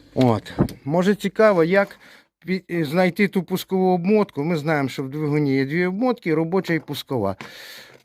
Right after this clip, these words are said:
Оця фішка, яка одягається на двигун, бачите, з неї,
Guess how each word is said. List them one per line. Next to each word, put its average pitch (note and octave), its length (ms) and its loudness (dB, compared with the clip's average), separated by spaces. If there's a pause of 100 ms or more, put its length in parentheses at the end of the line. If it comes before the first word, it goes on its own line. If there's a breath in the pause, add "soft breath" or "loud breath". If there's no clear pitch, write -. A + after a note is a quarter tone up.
Оця G3 280 0
фішка, G3 600 0 (920)
яка C#3 460 0 (400)
одягається B2 640 -2
на D#3 120 0
двигун, G3+ 520 2 (280 soft breath)
бачите, D#3 440 -2
з A#2+ 100 -6
неї, C#3+ 420 2